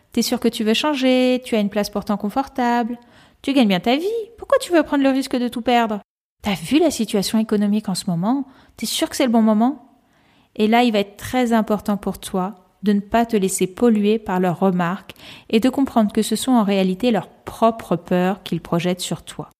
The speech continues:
Prends donc de la distance. Et si certaines personnes sont trop négatives et te découragent à chaque fois que tu les vois, bah, espace tes rencontres avec eux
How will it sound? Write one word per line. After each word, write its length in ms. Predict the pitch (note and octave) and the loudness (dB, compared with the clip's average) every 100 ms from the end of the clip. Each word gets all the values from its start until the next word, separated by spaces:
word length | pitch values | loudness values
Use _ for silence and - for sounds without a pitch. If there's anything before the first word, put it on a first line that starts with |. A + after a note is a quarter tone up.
| _ _ _ _ _ | _ _ _ _ _
Prends 240 | - A#3+ A#3+ | 0 4 4
donc 220 | A#3 G#3+ | 4 4
de 80 | G3+ | 2
la 120 | F#3 | 0
distance. 580 | F3 - - D3 - - - - - - | -4 -8 -10 -10 -12 -20 -20 -20 -12 -2
Et 80 | G#3+ | -2
si 180 | - | 0
certaines 380 | E4+ D4 C#4 B3 | 0 0 2 2
personnes 340 | A#3+ A#3 A#3 G#3+ | 0 -2 -2 -4
sont 220 | - E3 - | -6 -10 -6
trop 220 | - D4+ | 0 2
négatives 640 | D4 A#3 A3 - F#3+ E3+ - | 4 2 0 -2 -2 -2 -2
et 140 | G3+ | 0
te 80 | G#3+ | 0
découragent 480 | B3 B3+ B3 A#3+ F3+ | 0 0 0 0 0
à 60 | |
chaque 280 | - - D4+ | 0 0 0
fois 160 | - B3+ | -2 -4
que 60 | |
tu 140 | - G#3+ | -2 0
les 120 | G3 | 2
vois, 260 | F#3 G3 A#3+ | 0 -4 -4
bah, 220 | F3+ E3+ - | -2 -2 0
espace 480 | A#3+ A3+ - G3+ - | 2 2 2 0 0
tes 100 | G3+ | -2
rencontres 440 | F3+ F3 F3+ - | 0 -2 -4 -2
avec 260 | F3+ E3+ | -2 -2
eux 100 | F3 | 0